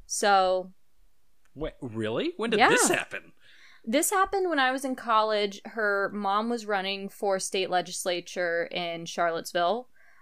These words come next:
Speaker 1: um, which is where
Speaker 2: Okay.
Speaker 1: U V A is. And my friend who went to U V A took, uh, met Olivia Wilde and took a video with her, and Olivia said hi to me.
Speaker 2: Oh, wow. All right.
Speaker 1: So there you go.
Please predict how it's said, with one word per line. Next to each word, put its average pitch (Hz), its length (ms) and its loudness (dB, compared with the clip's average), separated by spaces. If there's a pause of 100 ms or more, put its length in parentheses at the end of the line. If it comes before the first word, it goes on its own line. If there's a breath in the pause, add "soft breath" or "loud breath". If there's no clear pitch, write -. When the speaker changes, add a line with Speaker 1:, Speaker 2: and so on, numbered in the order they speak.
(120 soft breath)
Speaker 1:
um, 185 260 2
which 175 180 -2
is 190 140 0
where 185 140 4
Speaker 2:
Okay. 185 100 -4
Speaker 1:
U 180 100 -2
V 170 140 -2
A 165 280 0
is. 220 120 -4
And 185 160 -4
my 175 100 0
friend 175 300 -4
who 190 80 -6
went 180 160 -6
to 185 100 -10
U 175 100 -4
V 196 140 -2
A 165 200 0
took, 175 400 -4 (140)
uh, 175 300 2 (240)
met 190 340 0
Olivia 190 320 0
Wilde 170 360 2
and 180 140 -6
took 185 160 -8
a 190 60 -4
video 165 300 -2
with 160 160 -6
her, 165 320 -4
and 175 240 -6
Olivia 170 340 -4
said 214 180 -4
hi 247 160 2
to 330 60 0
me. - 220 -8 (1120)
Speaker 2:
Oh, 208 140 -6
wow. 233 220 -8 (420)
All 156 100 -2
right. 196 140 0
Speaker 1:
So 214 100 0
there 202 160 0
you 202 80 -2
go. 220 220 2